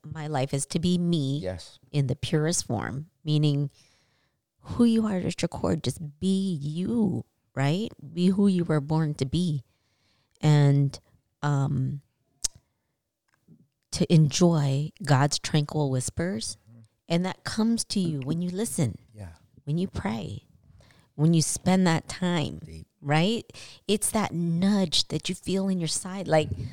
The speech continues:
Speaker 1: "Mm, nope, not that one.
Speaker 2: Yep.
Speaker 1: Nope."
Speaker 2: Yep.
Speaker 1: It's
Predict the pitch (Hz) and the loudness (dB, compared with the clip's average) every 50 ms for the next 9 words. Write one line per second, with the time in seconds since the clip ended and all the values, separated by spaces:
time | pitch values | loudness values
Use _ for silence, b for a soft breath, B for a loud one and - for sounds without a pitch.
0 | B B B - 277 277 - _ _ - 165 196 214 233 233 - - _ _ - | B B B -2 -2 -2 -2 _ _ -4 2 4 4 4 4 0 -10 _ _ -6
1 | 165 170 175 - - 185 165 - 135 156 170 160 156 - 104 104 - 170 165 170 | -2 -2 0 2 4 4 4 4 2 -2 -4 -6 -8 -6 -6 -6 -4 -2 -2 -4
2 | 180 - _ - - 117 117 - - _ B B B B B B B B B B | -4 -4 _ -10 -8 -6 -6 -8 -10 _ B B B B B B B B B B
3 | B _ _ _ _ _ _ _ _ _ _ _ _ _ _ _ _ _ _ _ | B _ _ _ _ _ _ _ _ _ _ _ _ _ _ _ _ _ _ _
4 | _ _ _ _ _ _ _ _ _ _ _ _ _ _ _ _ - - 202 202 | _ _ _ _ _ _ _ _ _ _ _ _ _ _ _ _ -4 0 0 0
5 | - - - - - - | 0 0 -2 -2 -4 -6